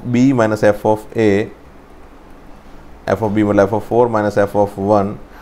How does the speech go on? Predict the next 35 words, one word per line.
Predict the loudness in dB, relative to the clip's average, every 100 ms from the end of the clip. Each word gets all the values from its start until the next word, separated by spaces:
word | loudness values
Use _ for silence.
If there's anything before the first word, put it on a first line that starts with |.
| -20 -20 -18
divided | -2 2 2 2
by | 0 0
four | 0 0
minus | 2 0 0
one | -2
हमेशा | 0 0 0
ही | 0
होल्ड | 2 0 0
करेगा, | -4 -4 0
बराबर। | 2 2 0
और | -6 -20 -20 -20 -2 0
f | 2 0
dash | -2 -2
c | -2 2
क्या | 2
होगा, | 2 0 -4 -8 -18 -20 -20 -20 -14 -2
तो |
इसका | -2 0 0
differentiation | 0 -2 -4 -2 -4 -4 -6 -4
at | 0 0
x | 0
equal | -2 -2
to | -2 -4
c, | -6 -8 -18 -20 -20 -10
इसका | -8 -2 0
differentiation | 0 -2 -4 -2 0
क्या | 2
होगा, | 2 2 0 0
टू | 0 2
एक्स | 0 0
माइनस | 0 0 -2 0
फ़ोर, | 0 -2 -10 -20 -20 -20 -20 -20 -20 -12 -4
है |
ना, | -4 -4 -12 -6
टू | 0 2 0